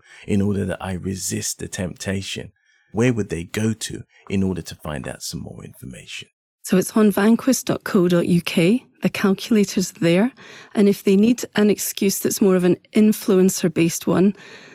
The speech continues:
Speaker 2: Bobby Seagull wrote those calculators. So there's a great reason.
Speaker 1: Brilliant. So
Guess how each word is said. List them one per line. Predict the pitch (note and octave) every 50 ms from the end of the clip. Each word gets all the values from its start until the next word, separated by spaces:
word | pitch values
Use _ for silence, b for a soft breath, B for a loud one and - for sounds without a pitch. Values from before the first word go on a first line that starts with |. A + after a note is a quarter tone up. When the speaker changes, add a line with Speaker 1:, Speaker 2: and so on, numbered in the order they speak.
| B B _ _ _ _ _ _
Speaker 2:
Bobby | - F3 E3 D#3+ E3+
Seagull | E3 - - G#3 F#3 - G3+ F#3 E3+ E3 E3 - _ _ _
wrote | - F3 F3+ -
those | A#3+ F3+ F3 -
calculators. | - - F3 F#3 F#3 - A#3+ G3 F#3+ F#3+ - - D#3 D#3+ E3 - - - B B B B B B B B
So | _ - - - F#3 E3+ E3 E3+ E3 - _ _ -
there's | G#3 G#3+ A#3 -
a | F#3
great | - E3+ F#3+ C#4 -
reason. | - F#3 E3+ E3+ F#3+ E3 E3+ B B B B B B B B B B B B _ _ -
Speaker 1:
Brilliant. | A#2 A2 A2 G#2 G#2 G#2 - - - A#2
So | - - A#2+ A2 G2+